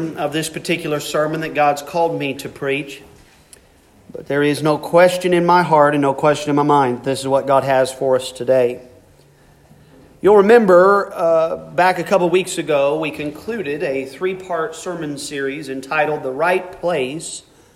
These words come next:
at the Right Time. What we were trying to highlight is the need for God's people to abide in Christ, especially at this late hour as we await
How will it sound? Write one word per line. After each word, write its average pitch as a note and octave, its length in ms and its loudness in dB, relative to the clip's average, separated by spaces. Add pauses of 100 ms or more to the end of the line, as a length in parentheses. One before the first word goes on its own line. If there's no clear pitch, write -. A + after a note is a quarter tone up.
(220)
at C#3+ 140 0
the D#3+ 80 6
Right E3 240 4
Time. D3+ 380 4 (1080)
What D3 140 -2
we D#3+ 80 0
were D#3 80 -2
trying A3 240 6
to F#3+ 80 6
highlight E3 560 6
is D3+ 80 -4
the D#3+ 80 -6
need F#3 380 -4
for D#3+ 100 -8
God's G3 400 0
people G#3+ 500 -8 (840)
to G#3 180 2
abide D#3 880 0
in A3 300 0
Christ, - 640 -2
especially E3 1000 -2 (280)
at D#3+ 300 2
this A3 320 6
late G3+ 300 6
hour D3+ 400 6
as D3 180 -2
we D#3+ 140 -2
await D#3+ 500 0